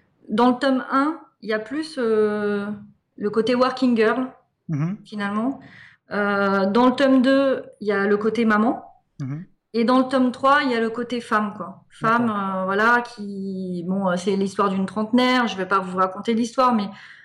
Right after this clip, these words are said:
Speaker 1: euh, bah, qui a ses doutes, qui a, qui a ses joies, qui a ses peines. Donc, euh, on,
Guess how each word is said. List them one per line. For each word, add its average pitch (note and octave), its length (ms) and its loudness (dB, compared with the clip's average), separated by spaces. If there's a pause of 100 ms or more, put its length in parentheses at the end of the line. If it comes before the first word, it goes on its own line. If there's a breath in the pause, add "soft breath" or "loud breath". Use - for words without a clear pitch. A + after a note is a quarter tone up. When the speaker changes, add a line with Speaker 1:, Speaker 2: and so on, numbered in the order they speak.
(260 loud breath)
Speaker 1:
euh, F#3+ 560 2
bah, F#3 220 0
qui F#3 260 -4
a F#3 60 2
ses F#3+ 180 -4
doutes, C4+ 640 0
qui G3 200 -8
a, F3+ 640 0 (340 loud breath)
qui - 120 -6
a F#3 40 -2
ses G3 180 -2
joies, A3 220 0
qui A#3 120 -4
a F#3 60 -2
ses G3+ 180 -10
peines. C4 400 -4
Donc, G3+ 280 -10
euh, G3+ 400 -4 (500)
on, F3+ 680 -6